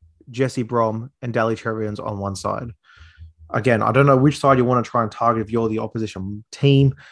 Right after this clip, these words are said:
You know, I've got speed, I've got, you know, really good defensive players. Ma-, this team is very, very good defensively. And again, in attack, if you even give us a sniff, I don't care if we got the ball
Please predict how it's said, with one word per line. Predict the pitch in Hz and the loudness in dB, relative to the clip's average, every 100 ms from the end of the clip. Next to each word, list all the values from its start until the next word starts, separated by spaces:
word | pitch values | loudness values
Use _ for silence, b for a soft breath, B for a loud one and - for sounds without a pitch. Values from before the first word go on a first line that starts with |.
| B B | B B
You | 117 | 0
know, | 113 110 | 2 2
I've | 104 - | 0 -2
got | 123 117 - | 0 0 -2
speed, | - - - 135 131 127 123 | -12 -4 2 4 4 0 -2
I've | 107 110 - | -6 -6 -4
got, | 117 110 113 - _ - | 0 0 -2 -10 _ -10
you | 151 131 | -2 0
know, | 117 123 - | 0 -2 -2
really | 143 175 151 | 0 2 2
good | 135 | 2
defensive | 127 120 113 113 | -2 -4 -4 -6
players. | 107 110 110 | -6 -6 -6
Ma-, | 131 165 | -4 -4
this | 147 135 190 | -4 -2 -2
team | - 147 139 | 0 0 2
is | 110 | 0
very, | 110 120 117 110 | 0 2 2 0
very | 110 107 | -2 -2
good | 110 | -6
defensively. | 110 110 107 107 104 110 107 | -8 -6 -6 -6 -4 -4 -4
And | 110 | -4
again, | 113 110 | -4 -4
in | 113 | -4
attack, | 110 - 110 101 _ b b b b - | -6 -2 -2 -2 _ b b b b -8
if | 123 | -2
you | 120 127 127 | 0 0 0
even | 139 117 117 | -4 -4 0
give | 120 | 0
us | 113 107 | 0 -4
a | 104 | -10
sniff, | - 123 107 | -6 -4 -2
I | 117 | 2
don't | 120 | 2
care | 113 120 | 2 2
if | 107 | 2
we | 113 | 0
got | 117 | -2
the | 107 | -4
ball | 110 110 | -2 -2